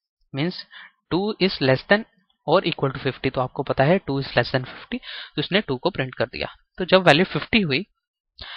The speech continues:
इसने check किया is fifty is less than or equal to fifty, तो आपको पता है fifty is not less than fifty but it is equal to fifty, Means ये equal हो गए एक दूसरे के, क्योंकि condition है less than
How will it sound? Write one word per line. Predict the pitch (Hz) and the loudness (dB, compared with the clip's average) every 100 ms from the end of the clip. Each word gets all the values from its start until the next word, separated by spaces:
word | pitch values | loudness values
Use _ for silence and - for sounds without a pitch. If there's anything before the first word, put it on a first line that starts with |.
| - - | -14 -12
इसने | - 196 | -8 0
check | 151 | 0
किया | 127 160 226 - _ _ _ | 2 0 -2 -12 _ _ _
is | 196 226 - | -4 0 2
fifty | 147 - 226 202 | 2 2 2 2
is | 175 | 6
less | 139 160 | 6 6
than | 214 214 | 2 2
or | 180 160 | 0 -2
equal | - 139 | -2 -4
to | - | -2
fifty, | 131 - 135 | -4 0 0
तो | 135 | 0
आपको | 131 156 | -2 0
पता | 139 147 | 2 4
है | 180 170 | 2 2
fifty | 139 - 190 185 | -2 -2 -2 -2
is | - | -4
not | 131 160 220 185 | 0 2 8 6
less | 170 | 8
than | 147 214 208 | 4 2 0
fifty | 131 - - - - - - | -2 0 -6 -6 -18 -10 2
but | 180 151 | 4 4
it | - | 2
is | 190 - - | 0 0 -2
equal | 156 - 202 190 | 0 2 2 2
to | 151 | 0
fifty, | - 123 | -2 -4
Means | 123 151 - | -2 0 0
ये | - | 0
equal | 131 - 180 | -2 2 2
हो | 175 | 4
गए | 175 180 | 4 2
एक | 151 | 0
दूसरे | 156 - | -4 0
के, | 151 240 - _ _ - _ _ _ - | 4 2 2 _ _ -20 _ _ _ -8
क्योंकि | 135 185 | 2 4
condition | 170 143 131 131 | 4 2 2 2
है | 175 | 2
less | 170 139 - | 6 6 6
than | 208 | -4